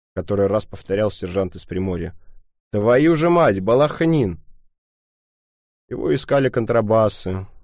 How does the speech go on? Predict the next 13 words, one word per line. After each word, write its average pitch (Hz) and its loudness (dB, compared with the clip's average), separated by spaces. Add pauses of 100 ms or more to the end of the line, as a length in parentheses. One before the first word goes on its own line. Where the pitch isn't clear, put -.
(120)
искали 127 0
важные 113 4
люди, 98 0 (400)
друзья 107 2
Калмыкова, 101 -2 (480)
искала 120 2
военная 113 2
комендатура. 104 -4 (560)
Никто 117 0
не 92 0
смог. 85 -10 (800)
Они 117 0
все, 160 -4